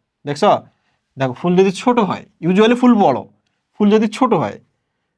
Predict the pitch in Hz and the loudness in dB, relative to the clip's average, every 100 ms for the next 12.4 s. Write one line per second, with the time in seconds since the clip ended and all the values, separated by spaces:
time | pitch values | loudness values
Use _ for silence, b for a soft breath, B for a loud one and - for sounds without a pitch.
0 | _ _ _ _ - 123 120 160 151 160 | _ _ _ _ -8 -4 -4 -4 -4 -4
1 | 127 104 117 - 180 107 - _ _ _ | -4 -8 -8 -2 -2 -2 -10 _ _ _
2 | _ _ _ _ _ _ _ _ _ _ | _ _ _ _ _ _ _ _ _ _
3 | _ _ _ _ _ _ _ _ _ _ | _ _ _ _ _ _ _ _ _ _
4 | _ _ _ _ _ _ _ _ _ _ | _ _ _ _ _ _ _ _ _ _
5 | _ _ _ _ 139 147 165 160 165 233 | _ _ _ _ -2 0 0 0 -4 -8
6 | - _ _ _ _ _ _ _ _ _ | -12 _ _ _ _ _ _ _ _ _
7 | _ _ _ _ _ _ _ _ _ _ | _ _ _ _ _ _ _ _ _ _
8 | _ _ _ _ _ 135 135 160 180 180 | _ _ _ _ _ -4 -2 0 2 2
9 | 175 - 196 190 185 180 185 180 240 285 | 0 0 -2 2 2 2 2 2 2 -2
10 | _ _ _ _ _ _ _ _ _ _ | _ _ _ _ _ _ _ _ _ _
11 | _ - 160 226 202 127 - _ _ _ | _ -10 -2 0 0 -2 -6 _ _ _
12 | _ _ - | _ _ -4